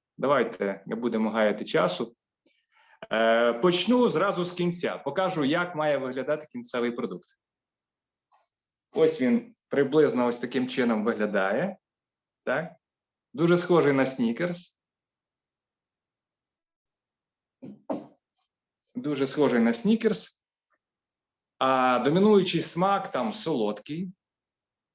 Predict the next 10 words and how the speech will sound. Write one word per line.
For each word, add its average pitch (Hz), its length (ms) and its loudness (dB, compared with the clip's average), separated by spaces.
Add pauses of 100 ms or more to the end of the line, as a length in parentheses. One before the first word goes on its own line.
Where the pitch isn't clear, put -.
(340)
Із 131 220 0
яких 175 340 0
інгредієнтів 127 1000 -2 (1600)
ми 117 60 2
будемо 113 220 2
готувати? 107 600 0 (440)
Це, 160 760 2 (240)
перше, 147 360 0
це 113 640 0 (840)
фінік. 123 520 -4